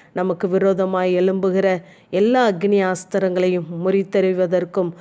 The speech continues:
சத்துருவின் கைகளுக்கும் மனுஷனுடைய பொல்லாத எண்ணங்களுக்கும் நம்மை விலக்கி நம்முடைய, இந்த யுத்த நாளிலே நம்முடைய தலையை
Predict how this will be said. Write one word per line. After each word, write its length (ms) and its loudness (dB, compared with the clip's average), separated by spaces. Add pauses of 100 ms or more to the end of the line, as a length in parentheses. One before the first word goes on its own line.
(380)
சத்துருவின் 540 0
கைகளுக்கும் 680 0 (220)
மனுஷனுடைய 680 0
பொல்லாத 460 0
எண்ணங்களுக்கும் 720 0 (340)
நம்மை 400 2
விலக்கி 680 0 (140)
நம்முடைய, 560 0 (120)
இந்த 680 -2
யுத்த 320 0
நாளிலே 640 0 (280)
நம்முடைய 400 0
தலையை 600 0